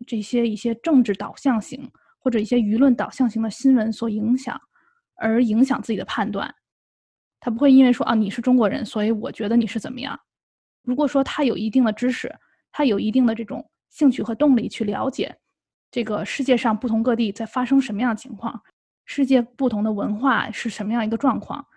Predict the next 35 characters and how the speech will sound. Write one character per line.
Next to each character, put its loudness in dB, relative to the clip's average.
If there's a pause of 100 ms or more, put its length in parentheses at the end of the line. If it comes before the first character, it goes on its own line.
(160)
那 -2
他 0
就 2
会 2
有 -4
自 -4
己 -8
的 -14
判 -4
断， -12 (260)
而 -2
不 -4
是 0
一 6
种 -8
就 -6
是 -10
说， -2
啊， -6
听 2
风 4
说 0
风， 0
就 0
是 2
人 0
家 4
说 0
什 -4
么 -2
我 -4
就 0
是 -2
什 -8
么， -14